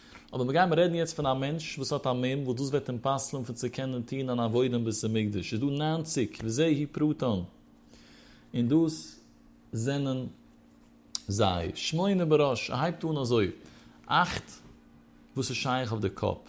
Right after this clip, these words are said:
ואלי הין. אלף, מי שאנציקות כדוי, די מיטן פון זיין קאפ, שקיה למטה. גייט אויף אראן. כמו שדחוקה ביהודה, אזוי ווי ער וואלט געמאכט. ער וואלט געגעבן א קלאפ, א שפאלט אויף זיין קאפ, און זי גייט אויף אראפ.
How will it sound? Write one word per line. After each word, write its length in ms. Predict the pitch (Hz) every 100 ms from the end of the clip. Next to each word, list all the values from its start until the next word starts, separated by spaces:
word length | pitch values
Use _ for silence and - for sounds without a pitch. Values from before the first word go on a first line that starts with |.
| - 131
ואלי 380 | 147 151 147
הין. 240 | 143 143 107 - - - - -
אלף, 320 | 151 156 113
מי 140 | 147 185
שאנציקות 680 | 170 156 175 - 156 139
כדוי, 380 | - 143 143 165
די 120 | 143
מיטן 360 | 131 175 190 160
פון 120 | 147
זיין 180 | 127 120
קאפ, 240 | 147 147
שקיה 520 | - 135 123 143 147 135
למטה. 520 | 117 120 120 120 104 90 - - - - - - - -
גייט 280 | - 143 143
אויף 160 | 127 131
אראן. 340 | 123 127 113 87 - - - - - -
כמו 240 | 135 123
שדחוקה 720 | 117 127 110 104 - 147 135
ביהודה, 400 | 117 113 123 127
אזוי 200 | 110 131
ווי 100 | 139
ער 60 | 131
וואלט 140 | 117
געמאכט. 360 | 117 123 135 -
ער 360 | - - - -
וואלט 140 | 110
געגעבן 220 | 131 127
א 60 | 104 -
קלאפ, 300 | 160 151 -
א 60 |
שפאלט 480 | - - - 170 151
אויף 100 | 120
זיין 160 | 113 104
קאפ, 260 | 185 202 196
און 80 | 127
זי 160 | -
גייט 300 | 143 151 151
אויף 140 | 135 139
אראפ. 240 | 127 113